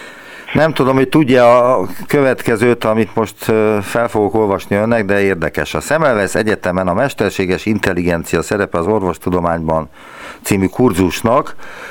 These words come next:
a kétezer-tizennyolc-tizenkilences tanévben az írásbeli vizsgegyi kérdése a következő volt.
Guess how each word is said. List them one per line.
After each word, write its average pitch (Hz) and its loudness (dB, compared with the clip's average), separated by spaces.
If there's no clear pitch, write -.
a 95 -2
kétezer-tizennyolc-tizenkilences 107 0
tanévben 101 0
az 95 0
írásbeli 90 0
vizsgegyi 90 2
kérdése 92 -2
a 82 -4
következő 78 -2
volt. 57 -4